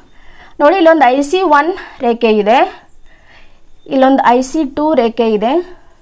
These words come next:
ಇಲ್ಲೊಂದು ಐ ಸಿ ತ್ರೀ ರೇಖೆ ಇದೆ ಅಂತಂದ್ರೆ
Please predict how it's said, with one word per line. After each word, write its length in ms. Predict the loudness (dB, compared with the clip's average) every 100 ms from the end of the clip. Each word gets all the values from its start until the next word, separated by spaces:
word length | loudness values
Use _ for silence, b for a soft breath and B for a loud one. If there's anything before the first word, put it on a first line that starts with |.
| -20 -20 b b -10
ಇಲ್ಲೊಂದು 280 | 0 0 2
ಐ 180 | 2 0
ಸಿ 220 | -2 -4
ತ್ರೀ 260 | -4 0 0 -2 B B
ರೇಖೆ 380 | -2 0 0 0
ಇದೆ 140 | 2
ಅಂತಂದ್ರೆ 880 | 0 0 -4 -6 -2 2 0 -2